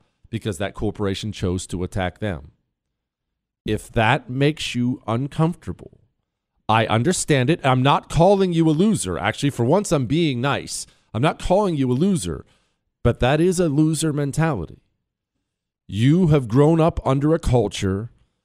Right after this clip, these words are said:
where, quote, "winning is whining about what they do." They get power, they use power to attack you, they use power to reward their friends.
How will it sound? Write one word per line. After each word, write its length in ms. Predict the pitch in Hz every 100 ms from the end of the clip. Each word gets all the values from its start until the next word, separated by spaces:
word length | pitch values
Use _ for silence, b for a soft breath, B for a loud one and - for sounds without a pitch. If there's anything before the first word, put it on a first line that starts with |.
| _
where, 640 | - 113 117 98 95 80 - _ _ -
quote, 380 | 151 165 143 -
"winning 760 | 95 165 214 151 131 151 156 - - - - -
is 220 | 98 80
whining 680 | 78 107 143 147 151 165 160 - _
about 340 | 104 110 107 87
what 240 | 117 127
they 180 | 123 131
do." 300 | 113 80 71 _ _ _ _ _ _ -
They 240 | 87 143 131
get 300 | 170 220 -
power, 420 | 208 208 202 202
they 220 | 135 156
use 380 | 135 175 208 -
power 400 | 196 196 202 190
to 180 | 165 139
attack 460 | - 202 214 -
you, 240 | 196 214 202
they 100 | 156
use 320 | 156 190 -
power 340 | 175 185 180
to 60 | 170
reward 500 | 151 156 185 214 196
their 140 | 220
friends. 500 | 185 185 180 196 180